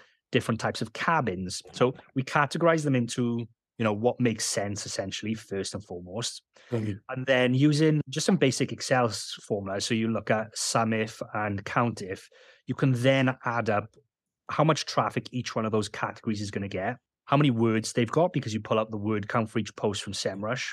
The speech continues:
Speaker 2: Mm-hmm.
Speaker 1: how many posts there are, and then essentially if you divide the traffic by the number of posts, you get an average traffic per post for each category. And that's when you can determine, all right, well, we'll start with Norwegian Cruise Lines because
Speaker 2: The best.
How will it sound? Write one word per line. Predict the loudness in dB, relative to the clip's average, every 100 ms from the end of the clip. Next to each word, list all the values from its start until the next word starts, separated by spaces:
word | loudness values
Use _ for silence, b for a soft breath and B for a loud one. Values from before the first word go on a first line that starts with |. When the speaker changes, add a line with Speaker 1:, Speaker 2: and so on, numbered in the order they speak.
| -12 _ _ -8
Speaker 2:
Mm-hmm. | 0
Speaker 1:
how | 4
many | 4 4
posts | 2 2 0
there | -2 -2
are, | -2 -2 -2 0
and | 0
then | 0
essentially | 0 0 0 -2 -4
if | -2
you |
divide | -2 -2 2 2 4 2 0 -6 _ _ _ -12
the |
traffic | -2 0 0 -2 2
by | 2
the | 4
number | 2 2 0
of | -2
posts, | -6 -6 -2
you |
get | -2
an | 0 0
average | 0 0 0 -2 -2
traffic | -4 -4 -4 -8 -4
per | -4
post | 2 4 4 0
for | -6
each | -8 -8
category. | -2 -2 -2 -6 -6 -8 b b -2
And | 2 4
that's | 2 0
when | -2 0
you | -2
can | -4
determine, | -2 2 2 2 -2 2
all | 2
right, | 2 0
well, | 0 0 -2 b b b 0
we'll | 2
start | 2 4 4 4
with | 0 0
Norwegian | 0 0 -2 -2
Cruise | 0 0 0
Lines | -6 -8
because | -8 2 2 2 -4 -6 -12 _ _ _ _ _ _ _
Speaker 2:
The | 2
best. | 2 2 -4